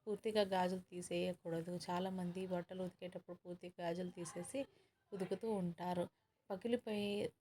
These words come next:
పోతాయని అలా చేయకూడదు. ఒకవేళ మీరు గాజులు పూర్తిగా తీసేసినట్లయితే పసుపు దారాన్నైనా రెండు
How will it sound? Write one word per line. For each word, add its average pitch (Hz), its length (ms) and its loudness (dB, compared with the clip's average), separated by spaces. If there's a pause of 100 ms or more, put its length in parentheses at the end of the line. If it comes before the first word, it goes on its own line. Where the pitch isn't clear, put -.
(160)
పోతాయని 196 580 2
అలా 185 320 -2
చేయకూడదు. 180 640 0
ఒకవేళ 180 460 2
మీరు 185 220 2
గాజులు 180 400 0
పూర్తిగా 185 480 -6
తీసేసినట్లయితే 175 1500 -4 (420)
పసుపు 220 380 -2
దారాన్నైనా 190 880 0 (400)
రెండు 185 260 2